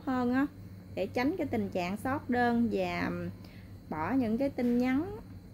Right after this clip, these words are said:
bỏ sót những cái tin nhắn và những cái cuộc gọi điện thoại á mấy chị. Tại vì nhiều khi một mình em á là em làm không có hết được. Nhiều khi có những cuộc gọi tới á, mình bắt máy không kịp nhưng mà gọi lại nhiều khi đó là máy bận.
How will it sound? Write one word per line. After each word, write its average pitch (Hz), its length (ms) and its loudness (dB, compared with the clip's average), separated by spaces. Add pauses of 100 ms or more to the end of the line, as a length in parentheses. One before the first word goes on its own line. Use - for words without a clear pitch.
(120)
bỏ 175 240 -2
sót 285 300 0
những 214 160 0
cái 285 100 0
tin 247 260 2
nhắn 254 300 2
và 247 100 0
những 190 220 0
cái 262 120 2
cuộc 262 220 -2
gọi 180 220 0
điện 202 160 -2
thoại 208 340 -4
á 247 60 2
mấy 262 140 6
chị. - 260 0 (300)
Tại 196 160 0
vì 208 120 2
nhiều 190 280 0
khi 240 120 4
một 202 220 2
mình 185 200 -2
em 220 320 2
á 254 180 4
là 196 180 0
em 220 260 0
làm 175 520 -2 (100)
không 185 200 -2
có 285 100 2
hết 285 280 2
được. 175 260 0 (380)
Nhiều 196 220 0
khi 233 180 6
có 254 160 0
những 233 240 4
cuộc 208 240 0
gọi 170 200 0
tới 233 320 2
á, 294 180 4 (120)
mình 196 200 0
bắt 254 160 0
máy 285 220 4
không 226 200 2
kịp 190 300 0
nhưng 233 240 2
mà 196 120 2
gọi 175 240 0
lại 190 220 0
nhiều 214 240 2
khi 247 220 4
đó 269 160 2
là 226 140 2
máy 208 180 0
bận. 196 360 -2